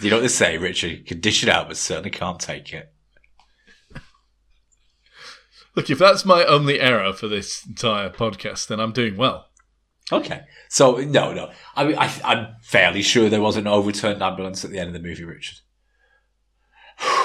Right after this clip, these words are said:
Speaker 1: You, but you've gaslighted me so much now that I'm not sure anymore.
Speaker 2: You see Julianne Moore in hospital,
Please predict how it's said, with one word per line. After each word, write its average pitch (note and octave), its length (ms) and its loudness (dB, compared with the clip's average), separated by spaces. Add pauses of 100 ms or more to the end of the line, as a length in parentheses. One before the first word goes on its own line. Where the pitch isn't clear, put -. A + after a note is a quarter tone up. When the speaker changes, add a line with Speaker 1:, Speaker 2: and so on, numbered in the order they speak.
(140)
Speaker 1:
You, C3 200 4
but D#3 160 4
you've C3+ 100 8
gaslighted D#3+ 540 8
me C3 100 2
so B2 220 6
much A2+ 260 2
now E2 80 -2
that E2+ 100 -4
I'm F#2 120 0
not G#2+ 160 0
sure A2 320 0
anymore. D#2+ 400 -10 (580)
Speaker 2:
You D#3 140 -2
see B3 240 2
Julianne F3 420 4
Moore C#3 220 4
in A#2 60 0
hospital, A2 500 -6